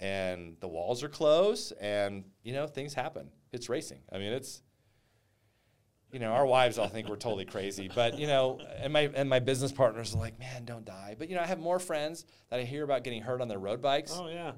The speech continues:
Speaker 1: than I know about guys getting hurt in their race cars.
Speaker 2: Yeah.
Speaker 1: Which I know sounds kinda silly, but
Speaker 2: What, what would you say to somebody that's thinking about it, wanting to go out to nasa and just go right around
Speaker 1: Yeah,
Speaker 2: and
Speaker 1: I mean,
Speaker 2: stuff?
Speaker 1: I, I think it is an incredible,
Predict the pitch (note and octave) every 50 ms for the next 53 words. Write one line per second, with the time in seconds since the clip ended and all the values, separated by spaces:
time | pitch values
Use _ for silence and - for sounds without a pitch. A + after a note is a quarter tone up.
0 | - - - - B2+ B2+ B2+ C3 C3+ C3+ C#3 C#3+ C#3 C#3 C3+ B2 A#2 A2 A#2+ A#2
1 | A#2 A#2 A#2+ A2 G#2+ G2+ A2+ A2 F2+ F#2+ F#2 F2+ F#2 F#2+ F#2+ - - - - -
2 | - E3+ E3 C#3+ B2+ A2+ A2+ - - D3 C#3+ - - - - - B2+ C#3+ E3 E3
3 | D#3+ E3 - C3+ A#2 A#2+ C3+ C#3+ C#3 - D3+ C#3+ C3+ - - C#3 C#3 C#3 D3 E3
4 | D#3 - A2+ G#2 - - - - _ _ _ _ _ _ _ _ _ _ _ _
5 | _ _ _ _ _ _ _ - C3+ D3 F#3 G#3 G#3 F3+ F3 G3+ G#3 A3 G#3+ F#3+
6 | G#3+ G3+ - - - E3 D#3 E3+ F3+ D#3+ C3 - - C#3 C3 B2+ B2+ B2+ B2 A#2
7 | A#2 A#2 - - - - C#3+ D3+ D3 D3 B2 G#2+ G#2+ G#2+ G#2 G2 G2 G2+ G#2 A2
8 | - - _ _ _ _ _ _ _ _ _ _ _ _ _ _ _ _ _ -
9 | C3 C3+ B2+ A#2+ A#2+ A2+ A#2 C3+ B2 A#2 A2+ A2+ A2+ A#2 A#2+ A2+ G#2 G#2+ - -
10 | A#2 A2 A2 G#2+ G2+ G#2 G#2 G2+ - - A2 G#2 G#2+ G#2 G2+ - G#3+ B3+ D4 C#4
11 | A3+ F#3 F3+ F3+ F#3 G3+ G#3 G3 - F3 G3 A3 A3 A3 A#3 G#3+ G#3 - E3 D#3
12 | C#3+ C#3 C3+ A#2+ A#2+ - - A#2+ A#2+ A2 A2 - - - A#2 G#2+ A2 A2+ G#2 G#2
13 | A2 G#2+ G#2 G2+ F#2+ F#2+